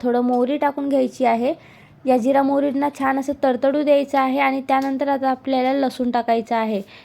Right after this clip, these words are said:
मी हा लसूण जिरा टाकून ठेचून घेतलेली होती. आता आपल्याला हा लसूण इथे टाकून घ्यायचा आहे.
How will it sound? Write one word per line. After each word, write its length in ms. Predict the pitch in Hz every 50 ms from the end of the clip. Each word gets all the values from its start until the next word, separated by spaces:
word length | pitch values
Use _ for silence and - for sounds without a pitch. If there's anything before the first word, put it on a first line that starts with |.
| - _ -
मी 80 | 254 294
हा 120 | 294 285
लसूण 440 | 285 285 285 277 - 285 269 269 262
जिरा 260 | 254 269 254 269 277
टाकून 300 | 269 277 269 302 294 285
ठेचून 340 | 262 285 269 - 285 277 277
घेतलेली 380 | 277 269 269 262 269 269 254
होती. 380 | 277 269 247 - - 262 294 - -
आता 200 | 226 220 - 254
आपल्याला 320 | 262 254 262 269 269 262
हा 80 | 262 262
लसूण 360 | 262 254 247 - 269 262 262
इथे 120 | 247 - 262 -
टाकून 300 | 247 233 - 247 247 262
घ्यायचा 340 | 277 269 247 220 - 247
आहे. 240 | 240 240 233 247 302